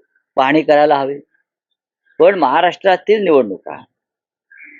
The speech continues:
एक घटनाबाह्य सरकार या राज्यात त्यांनी जे बसवलंय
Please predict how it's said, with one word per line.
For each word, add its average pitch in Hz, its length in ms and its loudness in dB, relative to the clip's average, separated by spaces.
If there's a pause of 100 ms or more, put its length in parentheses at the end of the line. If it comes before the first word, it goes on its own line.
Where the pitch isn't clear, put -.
(1600)
एक 151 160 2
घटनाबाह्य 170 680 0
सरकार 170 360 -2
या 170 120 2
राज्यात 147 280 0
त्यांनी 143 260 -2
जे 147 80 2
बसवलंय 123 580 -2